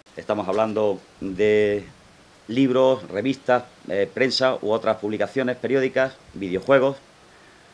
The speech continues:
eh, partituras, discos, C D, D V D o, eh, Blu-ray, cualquiera de los sistemas que actualmente sirven para la reproducción. Y por último, cien euros para, eh, consumo digital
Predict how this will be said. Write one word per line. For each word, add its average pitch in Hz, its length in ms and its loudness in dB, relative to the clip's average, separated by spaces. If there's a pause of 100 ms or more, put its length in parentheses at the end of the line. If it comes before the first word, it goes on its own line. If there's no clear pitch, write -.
(200)
eh, 101 140 0
partituras, 107 640 0 (160)
discos, 156 680 0 (140)
C 110 120 0
D, 131 160 4
D 110 140 -2
V 113 140 0
D 127 220 2 (100)
o, 117 280 0
eh, 95 160 -4
Blu-ray, 104 460 -4
cualquiera 101 300 -6
de 98 40 -4
los 98 120 -8
sistemas 101 440 -8 (220)
que 82 60 -12
actualmente 95 560 -6
sirven 92 240 -6
para 90 180 -4
la 82 60 -2
reproducción. 90 600 -6 (460)
Y 127 80 -6
por 143 140 2
último, 143 400 2
cien 127 240 0
euros 135 360 4
para, 127 360 6
eh, 104 180 0
consumo 117 380 -2
digital 110 460 -2